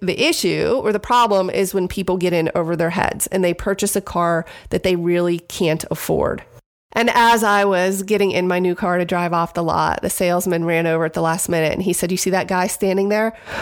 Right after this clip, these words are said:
I said, "Yeah." He said, "He came to buy that car." And I just smiled and I thought, "Well," I said, Well, tell him I'm sorry, but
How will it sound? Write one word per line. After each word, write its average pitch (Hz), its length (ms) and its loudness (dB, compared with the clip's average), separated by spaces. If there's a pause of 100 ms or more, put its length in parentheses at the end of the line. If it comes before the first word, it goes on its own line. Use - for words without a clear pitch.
(200)
I 202 40 -2
said, 185 220 -2
"Yeah." 190 300 0 (760)
He 196 80 -4
said, 175 400 0
"He 202 100 -2
came 190 280 2
to 196 80 -2
buy 165 240 0
that 165 200 -4
car." - 380 -2 (360)
And 185 100 0
I 190 100 2
just 208 220 0
smiled 175 640 0
and 180 100 0
I 175 100 0
thought, 170 240 0
"Well," - 140 -4
I 196 60 2
said, 202 180 0
Well, 185 140 0
tell 196 200 0
him 196 80 0
I'm 185 160 0
sorry, 175 640 0 (540)
but 175 360 2